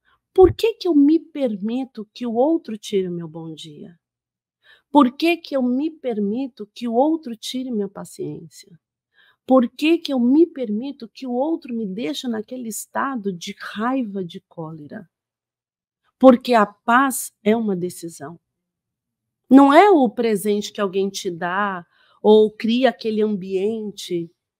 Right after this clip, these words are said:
Não, a paz é uma decisão. Independente de onde você esteja, é você que decide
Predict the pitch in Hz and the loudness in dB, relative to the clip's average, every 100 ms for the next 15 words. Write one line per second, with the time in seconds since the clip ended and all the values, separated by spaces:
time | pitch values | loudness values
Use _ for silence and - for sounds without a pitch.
0 | _ _ _ 202 240 349 339 196 175 _ | _ _ _ 2 4 4 0 -8 -20 _
1 | _ - 220 _ 226 269 294 311 294 294 | _ -4 -4 _ -12 -12 -10 -8 -8 -8
2 | 269 285 240 214 247 247 _ _ _ _ | -12 -16 -18 -14 -14 -16 _ _ _ _
3 | _ _ _ - - 294 294 311 311 302 | _ _ _ -2 8 10 10 8 -4 -4
4 | 269 269 370 392 262 208 220 254 302 233 | -2 2 2 0 -6 -6 -4 -2 -4 -4
5 | 208 202 - 180 170 - 156 151 - 180 | -8 -10 -10 -10 -10 -14 -16 -16 -16 -18
6 | _ _ _ _ _ _ 196 190 196 262 | _ _ _ _ _ _ 0 0 -2 -6
7 | 262 208 196 190 254 285 202 190 190 | -6 -4 -4 -4 -6 -4 -4 -6 -10